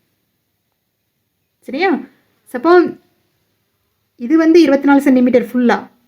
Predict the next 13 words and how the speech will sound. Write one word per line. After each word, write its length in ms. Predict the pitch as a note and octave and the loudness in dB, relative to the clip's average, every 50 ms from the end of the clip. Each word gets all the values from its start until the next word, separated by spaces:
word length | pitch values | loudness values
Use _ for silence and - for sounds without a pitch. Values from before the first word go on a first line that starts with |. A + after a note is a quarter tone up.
| _ _ _ _ _ _ _ _ _ _ _ _ _ _ _ _ _ _ _ _ _ _ _ _ _ _ _ _ _ _ _ _ _ _ _ _ _ - | _ _ _ _ _ _ _ _ _ _ _ _ _ _ _ _ _ _ _ _ _ _ _ _ _ _ _ _ _ _ _ _ _ _ _ _ _ -12
இங்க 120 | B3 D4 D4+ | -10 -6 -4
ஒரு 120 | D4 C#4+ D4 | -4 -4 -2
சதுரம், 380 | - C4+ A#3+ B3 C4 B3 A3 A3+ | -2 -2 0 2 0 0 0 0
இங்க 120 | A#3+ C#4 | -2 -2
ஒரு 120 | D4 C#4+ C#4+ - | -2 -2 -2 -4
சதுரத்தை 340 | C4 A#3 B3+ B3 A#3+ C4 A#3+ A3 | -2 -2 -2 -2 -2 -2 -2 -2
வெட்டி 160 | G#3 G#3+ C#4+ B3 | -2 0 0 0
எடுத்துட்டாங்கன்னா, 580 | A#3 - - A3 G#3 F#3+ F#3+ F#3+ F#3+ G#3+ D4+ G4 G#4 G#4 _ _ _ _ _ _ _ _ - - | 0 -2 -4 -4 -2 -2 0 0 0 0 0 -2 -4 -6 _ _ _ _ _ _ _ _ -14 -10
சப்போ 140 | C#4+ E4 F4 | 0 2 2
இந்த 140 | E4 E4 E4 | 4 4 4
அளவு 200 | D#4+ E4 E4 E4 | 4 4 4 4
எவ்வளோ 240 | D#4+ C#4+ C4 C4+ C4+ | 2 2 2 2 2
இருக்கும் 400 | B3+ A#3+ A#3+ A#3+ A#3 A#3 A#3+ | 0 0 0 0 0 0 0